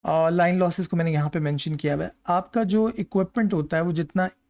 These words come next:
एजिंग उसकी होती जाती है उतना उसके ऊपर इम्प्योरिटीज आती जाती हैं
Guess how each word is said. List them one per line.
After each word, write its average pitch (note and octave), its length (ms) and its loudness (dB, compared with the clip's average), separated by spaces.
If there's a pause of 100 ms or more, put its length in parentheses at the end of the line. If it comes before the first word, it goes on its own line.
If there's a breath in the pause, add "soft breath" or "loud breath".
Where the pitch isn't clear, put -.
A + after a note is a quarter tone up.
एजिंग G#3 360 4
उसकी G3+ 260 0
होती E3 280 0
जाती D3+ 380 -2
है D#3+ 140 -2
उतना F3 380 -4
उसके D#3+ 240 -6
ऊपर D3+ 160 -4
इम्प्योरिटीज E3 520 -2
आती D3+ 260 -6
जाती D3+ 320 -6
हैं D3+ 160 -4